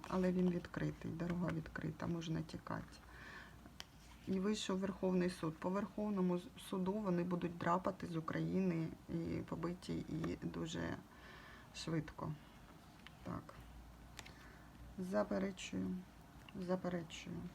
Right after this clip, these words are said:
Весь негатив, все, що заважає оркам тікати з України, заперечую. І перекриваю. По Верховному суду, вищі сили, прошу повернути весь негатив, що вони робили в Україні, назад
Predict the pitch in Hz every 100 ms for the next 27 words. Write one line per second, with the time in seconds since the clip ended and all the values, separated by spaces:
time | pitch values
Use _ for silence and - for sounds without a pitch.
0 | - - - 202 185 180 180 170 - 165
1 | 160 - 214 214 190 185 180 180 175 175
2 | 185 196 - 175 175 - - 165 165 165
3 | 170 160 - 165 165 170 170 180 180 180
4 | 175 - - 185 185 - - - - -
5 | - - 214 - 190 185 - 180 170 170
6 | 170 175 - - - - - - - -
7 | - - - - - 190 185 - 226 214
8 | 185 180 185 165 180 202 - 214 - 185
9 | 151 151 180 190 - 175 185 - - -
10 | - - - 190 220 220 180 151 - 160
11 | 190 - 208 202 185 165 160 - 202 208
12 | 202 185 185 165 160 170 - 185 220 202
13 | 185 185 180 175